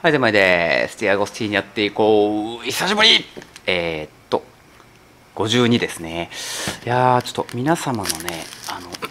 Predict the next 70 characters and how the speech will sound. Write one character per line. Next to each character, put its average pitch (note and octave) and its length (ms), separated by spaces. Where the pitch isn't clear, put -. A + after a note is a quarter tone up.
<clears throat> B2+ 260
言 G2 120
い - 20
た G#2 80
い F#2+ 60
こ F2 80
と D#2 80
は D2+ 60
わ D#2 100
か D#2 80
る D#2+ 80
ん D2 100
で - 80
す - 140
が、 D2 320
噂 C#3 300
で D3 100
は、 D#2+ 220
こ A2+ 120
の A2+ 100
デ A2+ 120
ィ A2+ 40
ア A#2 60
ゴ G#2+ 100
ス - 60
テ - 140
ィ - 20
ー - 20
ニ・ G2 60
バ G2 160
レ G2+ 80
ン G2 60
テ - 80
ィ F#2 100
ー E2 80
ノ、 - 120
な A2 100
ん - 60
と - 180
完 C#3 240
結 - 200
し - 60
た F#2 100
と E2 100
い D#2 60
う E2 60
こ E2+ 80
と D#2+ 80
で、 C#2+ 200
え E2+ 60
ー - 20
っ E2 40
と、 - 100
五 A2 160
十 D3 180
二 D3 140
で G2+ 100
す - 100
か D2+ 120
ら、 D#2 260
最 A2+ 220
終 G#2+ 180
巻 D#2+ 240
が D2 80
確 - 240
か、 D#2 240
え D#2 220
ー - 0
っ - 100
と、 - 180